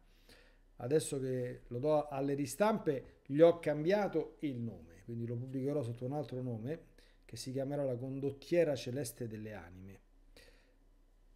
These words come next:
sottotitolo Le apparizioni mariane riconosciute degli ultimi secoli. Quindi lì tratto soltanto delle apparizioni riconosciute, così non ci sono questioni,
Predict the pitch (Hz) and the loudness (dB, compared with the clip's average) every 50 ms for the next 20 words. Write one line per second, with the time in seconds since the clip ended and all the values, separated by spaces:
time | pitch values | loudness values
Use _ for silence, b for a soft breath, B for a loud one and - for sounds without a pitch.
0 | _ _ _ _ - - - 139 - - 175 160 156 151 139 120 151 139 135 131 | _ _ _ _ -14 -8 -8 -8 -6 -4 -4 -4 -4 -4 -6 -4 -4 -4 -4 -4
1 | 127 123 120 - 151 143 143 143 139 - - 170 165 139 131 123 123 127 131 143 | -4 -6 -6 -4 -2 -2 -2 -2 -4 -4 -2 0 0 0 0 -2 -4 -4 -2 -2
2 | 143 123 117 107 104 110 139 165 160 139 127 135 147 - - - - 107 95 92 | -2 -2 -4 -6 -6 -4 -4 -4 -4 -4 -4 -4 -6 -6 -8 -12 -16 -16 -18 -16
3 | - 131 131 135 - - - - - _ _ _ - 131 131 127 120 117 117 110 | -12 -10 -10 -10 -10 -12 -16 -20 -20 _ _ _ -10 -8 -8 -6 -6 -6 -6 -8
4 | 113 - - 107 113 107 - - 101 92 90 - - 95 98 92 92 - - - | -8 -10 -10 -10 -10 -10 -10 -12 -12 -14 -14 -16 -16 -16 -16 -16 -18 -20 -16 -12
5 | 127 120 113 120 135 156 180 185 180 180 - - 147 151 - - - 143 123 - | -10 -8 -8 -8 -6 -6 -4 -4 -4 -4 -6 -6 -4 -4 -4 -4 -6 -8 -6 -4
6 | 160 151 - - 202 202 202 196 - 151 147 143 143 143 - 143 139 143 139 - | -4 -4 -4 -2 -2 -2 -2 -2 -4 -4 -4 -2 -2 -4 -4 -4 -4 -4 -4 -4
7 | - 175 160 143 139 135 143 147 151 123 - - 135 127 127 123 117 - 147 135 | -4 -4 -4 -2 -2 -4 -4 -4 -6 -8 -8 -10 -10 -8 -8 -8 -8 -8 -8 -6
8 | 143 185 202 185 170 - - B B B B B B B B B B B B B | -4 -2 0 0 0 -2 -4 B B B B B B B B B B B B B
9 | B B - - - - _ _ - - - - - 214 220 214 226 202 220 214 | B B -20 -20 -20 -20 _ _ -20 -20 -10 2 6 6 8 8 10 8 8 8
10 | 196 185 180 - - - 156 147 127 110 110 107 - | 8 8 6 6 6 4 4 4 4 2 -4 -10 -16